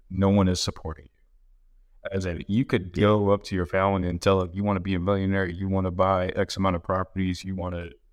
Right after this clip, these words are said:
Speaker 1: get in the gym, you wanna six pack," whatever it is.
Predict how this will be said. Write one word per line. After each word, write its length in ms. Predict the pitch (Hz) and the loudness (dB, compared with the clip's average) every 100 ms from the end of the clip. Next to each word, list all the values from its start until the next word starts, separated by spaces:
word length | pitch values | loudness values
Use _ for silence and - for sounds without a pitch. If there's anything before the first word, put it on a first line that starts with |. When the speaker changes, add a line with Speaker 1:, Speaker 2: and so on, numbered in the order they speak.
| _ _ _ _ _ _ - | _ _ _ _ _ _ -8
Speaker 1:
get 180 | 104 104 | 0 0
in 80 | 101 | 0
the 40 | 95 | 0
gym, 360 | 98 95 95 | 0 2 2
you 100 | 92 | 2
wanna 320 | 95 87 82 - _ _ _ | 2 0 -4 -10 _ _ _
six 440 | - 107 101 95 - | -6 -2 -2 -4 0
pack," 380 | 98 92 87 | 2 2 0
whatever 340 | 95 104 95 90 | 0 2 2 2
it 60 | |
is. 240 | 92 87 | 0 0